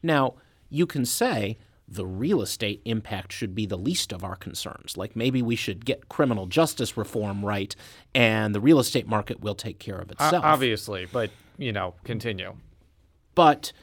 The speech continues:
Speaker 1: and, and I, I feel this personally for a reason that you alluded to before. My, my son was born on the same day that Michael Brown lost his life. Uh,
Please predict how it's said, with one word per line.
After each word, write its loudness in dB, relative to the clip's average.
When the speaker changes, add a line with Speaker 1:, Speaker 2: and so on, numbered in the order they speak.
Speaker 1:
and, 4
and 2
I, 2
I 2
feel 4
this 2
personally 2
for 0
a 6
reason 4
that -2
you 2
alluded 0
to -4
before. -4
My, -2
my 4
son 2
was -2
born -6
on 0
the 0
same 0
day 0
that -2
Michael -2
Brown -2
lost -8
his -12
life. -12
Uh, -2